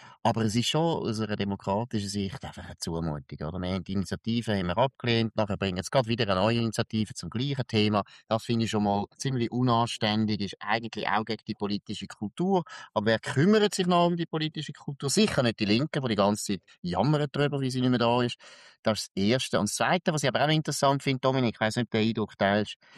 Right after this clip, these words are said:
das Tempo ist ja schon verdächtig. Ich meine, das Tempo, glaube ich, macht es auch, wie sie wissen und spüren, wie ihnen die Felder vorschwimmen.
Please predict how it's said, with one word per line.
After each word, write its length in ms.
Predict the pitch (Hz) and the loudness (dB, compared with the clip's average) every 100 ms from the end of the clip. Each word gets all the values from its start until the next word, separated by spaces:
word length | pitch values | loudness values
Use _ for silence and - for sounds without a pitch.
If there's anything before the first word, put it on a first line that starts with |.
| - _ | -20 _
das 220 | 107 104 | -2 0
Tempo 420 | - 120 147 139 120 | 0 0 2 2 2
ist 140 | 110 | 2
ja 80 | 110 | 0
schon 160 | 127 | -2
verdächtig. 580 | 120 101 80 80 - 82 | -2 0 0 -2 -6 -10
Ich 140 | 85 113 | -6 -2
meine, 240 | 107 107 | 0 0
das 180 | 110 - | -4 -2
Tempo, 500 | 117 139 139 139 135 | -2 -2 0 2 2
glaube 440 | - 95 131 139 | 2 2 0 0
ich, 180 | 135 - | -4 0
macht 380 | 107 120 - 139 | 2 2 2 -6
es 60 | - | -2
auch, 300 | 95 98 120 | 2 2 2
wie 120 | 123 | 2
sie 200 | 113 104 | 2 0
wissen 360 | 90 117 - 131 | 0 -2 -4 -2
und 160 | 123 - | -2 -4
spüren, 440 | - 92 107 123 107 | -6 -4 -2 -2 0
wie 180 | 101 - | -2 -2
ihnen 320 | 85 87 98 | -2 0 0
die 180 | 101 107 | 0 -2
Felder 440 | - 73 78 90 | -2 -2 -2 -6
vorschwimmen. 580 | - 85 85 82 78 71 | -6 -4 -4 -4 -6 -8